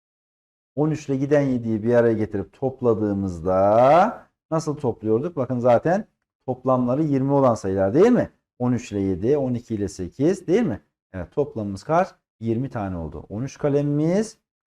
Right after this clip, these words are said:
verdiğimiz yedi kalemi geri getirdiğimizde, yedi eksiği on üç çünkü değil mi?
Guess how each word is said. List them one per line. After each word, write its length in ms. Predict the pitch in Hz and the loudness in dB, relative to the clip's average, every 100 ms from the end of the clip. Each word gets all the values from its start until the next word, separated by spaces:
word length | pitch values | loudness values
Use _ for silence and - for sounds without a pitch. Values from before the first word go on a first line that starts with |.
| - | -6
verdiğimiz 760 | 117 139 139 127 143 156 165 139 | 0 2 2 0 -4 -2 -4 -4
yedi 240 | 143 175 | -4 -6
kalemi 480 | 175 127 104 98 90 _ - | -4 -2 -2 -4 -8 _ 0
geri 200 | 143 156 | 2 4
getirdiğimizde, 1040 | 135 131 98 101 98 90 110 165 208 - 101 | 2 0 -6 -6 -6 -4 2 4 2 -2 -6
yedi 220 | 107 131 | -4 -2
eksiği 540 | 123 127 - - 170 | 0 -2 -4 -2 2
on 140 | 170 123 | 4 2
üç 180 | - | -2
çünkü 260 | - 85 104 | -10 -8 0
değil 160 | 180 233 | 2 2
mi? 140 | 107 | -2